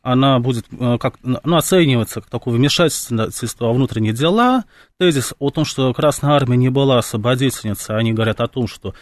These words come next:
в целом в Европе после этого пришел Советский Союз, советский строй, навязали, поэтому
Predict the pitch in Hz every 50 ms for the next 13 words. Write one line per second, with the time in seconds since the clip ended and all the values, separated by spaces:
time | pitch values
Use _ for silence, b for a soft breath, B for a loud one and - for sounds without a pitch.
0 | B B B _ - - 147 127 120 113 107 113 139 135 175 220 247 254 - 202
1 | - - 180 170 - - 165 - 170 165 160 156 - 135 127 - - 139 127 -
2 | - - 135 120 117 107 - - 117 113 107 95 - - - 101 92 - - 120
3 | 135 180 233 262 - - - 117 113 104 - - - 117 - - 185 208 240 226
4 | 170 127 117 113 120 113 117 - 196 214 226 208 180 160 B B B B B _
5 | 131 139 165 170 - 160 143 139 135 131 127 120 113 113 104